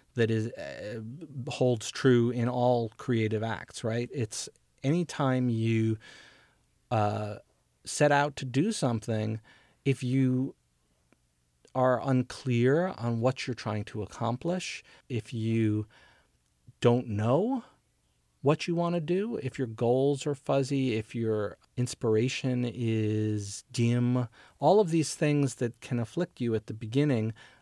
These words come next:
will, will be a problem. And there's always a tension between knowing that and s-, feeling, "Well, I really do need to figure out what my goal is. I need to figure out what I'm going to do before I start, because if I don't, I'm in trouble." And that's true.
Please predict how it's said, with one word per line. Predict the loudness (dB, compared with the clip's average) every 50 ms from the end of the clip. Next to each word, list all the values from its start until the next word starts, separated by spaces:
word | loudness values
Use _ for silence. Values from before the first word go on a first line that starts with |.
| _ _ _ -6
will, | -2 0 0 2 2 0 -2 -4
will | -4 -2 0 0 0 0 0
be | 0 0 0
a | 0 -2
problem. | -2 -4 -4 -2 -2 0 0 0 0 -2 -6 -12 -20 -20 _ _ _ 2
And | 4 4 4 2 0 -4 _ _
there's | -20 -20 -16 -2 4 4 6 8
always | 8 10 10 8 8
a | 4
tension | 2 2 2 2 2 4 2 2 2 2
between | 0 -4 -4 -2 0 0 2 0 0 -4 -6 -14 -20 -20 _ _ _ _ _ _ _ _ _ _
knowing | 0 4 6 8 8 8 8 6 6 4
that | 4 2 0 0
and | -2 -4
s-, | -6 -8 -10 -14 -10 -2
feeling, | 0 2 4 4 4 2 2 0 2
"Well, | 2 4 4
I | 4 2 2
really | 0 2 2 2 4 2 2
do | 2 2 2 2 4 4
need | 4 4 4 4 2 2
to | -2 -6
figure | -8 -2 -2 -2 0 2 4 4
out | 4 4 4
what | 2 2 0 0 0 -2 -8 _ _
my | -4 -4 -2 0
goal | 2 4 4 4 4 4
is. | 2 2 0
I | 0 -2
need | -2 -2 -2
to | -4
figure | -4 -4 -4 -2 -2 -2 -2
out | -2 -2
what | -2 0 0 2 2
I'm | 0 -2 -2
going | 0 0 -2 -2 -4
to | -6 -10
do | -6 0 2 4 4 4 2 2 -2 -6 -14 -6
before | -4 -4 -2 2 4 4 4 4
I | 4
start, | 2 0 -2 0 4 4 4 4 2 -2 -6 -10
because | -10 -6 -4 -4 -4
if | -2 -2
I | -4 -2
don't, | 2 4 4 4 4 2 0
I'm | -2 -2 -2
in | -2
trouble." | -2 -2 -2 -2 -2 -4 -6 -10 -8
And | -4 -2
that's | 0 0 0 -2 -6
true. | -6 -2 -2 -2 -2 -4 -6 -10